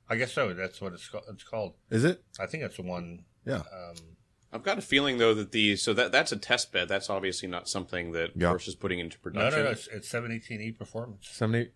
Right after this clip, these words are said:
Speaker 2: is
Speaker 3: Yeah.
Speaker 2: it? Oh.
Speaker 1: So it's
Speaker 2: Hmm.
Speaker 1: gonna be something, uh, new. I don't know
Speaker 2: Okay.
Speaker 1: if I should be mentioning it, but it's, it's out. Uh, <laughs> they're gonna,
Speaker 2: <laughs>
Speaker 1: they're gonna have that at, uh, uh, and a lot of the stuff is still they're, they're working on. Now, one of the cool things, I hope to God they get this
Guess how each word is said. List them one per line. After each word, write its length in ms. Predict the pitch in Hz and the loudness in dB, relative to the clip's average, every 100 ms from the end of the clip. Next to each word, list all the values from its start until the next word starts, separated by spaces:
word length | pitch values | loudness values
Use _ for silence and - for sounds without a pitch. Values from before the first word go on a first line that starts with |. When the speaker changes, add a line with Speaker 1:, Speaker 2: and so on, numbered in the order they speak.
| - | 0
Speaker 2:
is 200 | 117 151 | 2 4
Speaker 3:
Yeah. 120 | 185 | 2
Speaker 2:
it? 80 | 170 _ | -2 _
Oh. 320 | 92 165 226 - _ | -6 -6 -6 -10 _
Speaker 1:
So 160 | - 90 | -8 -6
it's 80 | 247 | -2
Speaker 2:
Hmm. 80 | |
Speaker 1:
gonna 120 | 269 92 | -2 -4
be 60 | |
something, 460 | 87 92 - 92 87 | -8 -10 -10 -12 -10
uh, 80 | 87 | -10
new. 440 | 87 98 87 90 - _ - | -6 -6 -6 -8 -14 _ -8
I 60 | - | -4
don't 40 | - | 0
know 60 | |
Speaker 2:
Okay. 80 | 113 | 0
Speaker 1:
if 40 | - | 0
I 20 | |
should 220 | - 87 | -4 -8
be 80 | 82 | -10
mentioning 440 | 87 95 80 76 | -10 -10 -12 -14
it, 140 | 78 - 85 | -16 -14 -14
but 100 | 82 - 87 | -14 -16 -16
it's, 180 | - 90 - | -14 -16 -12
it's 180 | 95 101 | -6 0
out. 220 | 90 - - - - - | 0 -2 -12 -20 -20 -6
Uh, 240 | 92 95 - - 622 | 0 0 0 -2 -4
<laughs> 240 | 622 - | -6 -4
they're 100 | 135 | -4
gonna, 340 | - 220 156 - | 2 2 2 4
Speaker 2:
<laughs> 260 | 123 - | 2 4
Speaker 1:
they're 100 | 135 | 2
gonna 220 | 123 131 120 | 2 2 6
have 240 | 120 113 | 6 8
that 180 | 113 107 | 6 6
at, 200 | 104 - | 2 0
uh, 220 | 95 92 - _ _ _ _ - 92 | 0 0 -4 _ _ _ _ -14 -8
uh, 380 | 85 82 78 - | -6 -6 -8 -8
and 120 | 120 | -2
a 80 | 123 | 4
lot 160 | 147 147 | 6 6
of 60 | |
the 60 | 113 | 2
stuff 280 | - 110 - | 2 2 2
is 100 | - | -2
still 240 | 117 104 | 0 2
they're, 160 | 92 90 | 0 -4
they're 100 | 95 92 | -6 -2
working 380 | 101 98 85 80 | 0 -2 -6 -6
on. 300 | 78 78 - _ _ _ | -6 -8 -16 _ _ _
Now, 80 | 90 | 0
one 140 | 110 147 | 2 2
of 60 | |
the 60 | 98 | 2
cool 220 | - 156 | 4 4
things, 300 | - 92 82 | 4 0 2
I 120 | 90 | 0
hope 280 | 92 104 - | 0 -4 -4
to 80 | 92 | -10
God 400 | - 98 92 85 | -4 -2 0 -2
they 100 | 85 | -4
get 200 | 92 78 | -6 -6
this 320 | 85 - | -8 -8